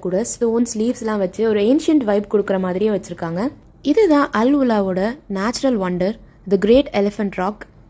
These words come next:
பல மில்லியன் இயர்ஸா wind and வாட்டரோட எரோஷனால இந்த ராக் இந்த ஷேப் அடைஞ்சிருக்கு. இது மட்டும் இல்லாம அல் உலா ஃபுல்லாவே இந்த மாதிரி நிறைய ராக்ஸ் இருக்கு.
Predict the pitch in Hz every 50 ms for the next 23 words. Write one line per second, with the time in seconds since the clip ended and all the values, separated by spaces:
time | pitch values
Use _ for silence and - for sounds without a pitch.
0 | _ - - - - - - - - _ _ _ _ - - 226 247 294 381 415
1 | 381 339 302 294 285 254 240 226 226 226 220 226 - 180 185 - - - - -
2 | 190 220 262 302 349 - - - 220 214 214 202 196 196 220 269 - 302 285 262
3 | 233 214 196 185 214 240 240 - 240 208 190 180 170 170 170 185 226 - - -
4 | - - - - - - 240 233 214 208 185 190 190 208 247 247 - - - 233
5 | 226 214 214 - 220 214 220 220 233 202 185 185 190 180 180 175 170 - 196 247
6 | 269 - - - - - - - - - 285 339 453 466 427 403 403 359 339 285
7 | 240 214 196 208 254 - - 214 247 311 381 415 381 339 294 277 - 240 233 240
8 | 247 220 190 185 196 240 - 226 214 214 214 220 247 240 285 302 269 214 196 196
9 | 220 262 277 269 233 214 208 220 214 - - 202 180 180 - 196